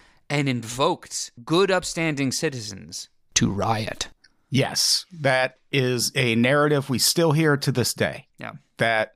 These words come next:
Speaker 2: whenever people are angry enough to burn shit down in their community, it's not because the conditions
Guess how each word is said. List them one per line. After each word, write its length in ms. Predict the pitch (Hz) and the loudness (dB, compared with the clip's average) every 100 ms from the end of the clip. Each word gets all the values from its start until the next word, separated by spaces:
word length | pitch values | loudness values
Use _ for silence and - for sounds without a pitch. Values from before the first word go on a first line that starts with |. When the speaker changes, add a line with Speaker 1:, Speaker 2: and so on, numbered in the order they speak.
| - | -2
Speaker 2:
whenever 360 | 120 143 160 147 | 2 2 2 0
people 340 | 175 143 175 | 0 2 2
are 200 | 143 - | 2 0
angry 480 | - 143 156 147 160 | -4 0 0 0 0
enough 300 | 151 143 139 | 2 2 0
to 80 | 120 | -4
burn 340 | 104 127 135 | -2 2 2
shit 340 | 127 - 131 - | 2 2 0 0
down 460 | 123 117 113 110 - | 0 0 0 0 0
in 100 | 120 | 0
their 140 | 113 110 | 2 0
community, 760 | 120 117 120 110 90 85 - _ | 0 2 2 2 0 -4 -8 _
it's 220 | 135 - | -2 0
not 300 | 151 170 - | 2 0 -2
because 460 | 156 151 143 127 - | -8 -2 -2 -2 -4
the 100 | 131 | -2
conditions 720 | 135 120 127 - 110 107 | -2 0 2 2 2 2